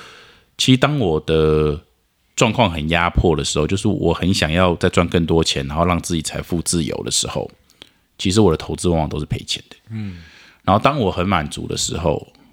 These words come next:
Speaker 1: 我就觉得说，投资可能就是为了抵抗通膨，可能就是，反正他就是让他一个用正确的方式赚合理的利润。当我想要用很简单的方式去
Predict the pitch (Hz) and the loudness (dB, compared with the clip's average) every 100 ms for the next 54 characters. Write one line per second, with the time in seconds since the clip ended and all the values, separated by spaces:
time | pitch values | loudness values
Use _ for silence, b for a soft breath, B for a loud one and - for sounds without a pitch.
0 | - 80 101 95 85 80 92 90 90 - | -8 -2 0 2 2 4 6 6 4 -2
1 | - - - - - - 87 85 98 82 | -18 -20 -20 -20 -8 0 2 2 0 0
2 | 78 87 95 87 82 - 87 82 92 90 | 0 2 4 6 4 2 -2 0 0 2
3 | 87 87 - - - 110 - 85 82 87 | 2 2 0 -2 -10 -16 -12 -6 -4 -2
4 | 87 82 - b b b b b b - | 0 0 -2 b b b b b b -14
5 | - 85 90 87 90 85 82 85 82 80 | -6 -4 0 0 4 2 2 2 2 2
6 | 78 73 - _ - 92 85 90 82 82 | 0 -2 -6 _ -4 -2 2 2 4 2
7 | 80 80 - 82 - 80 76 82 80 73 | 2 -2 -2 -2 2 2 0 -4 -2 -2
8 | 76 78 78 69 - - _ - 113 110 | -2 -2 0 -2 -4 -14 _ 0 2 2
9 | 87 78 95 95 95 B B B B B | 2 2 2 2 -2 B B B B B
10 | B B 117 104 95 92 78 87 92 82 | B B 2 4 4 2 2 4 2 2
11 | 85 85 85 - 85 78 76 | -2 0 -2 0 0 0 -2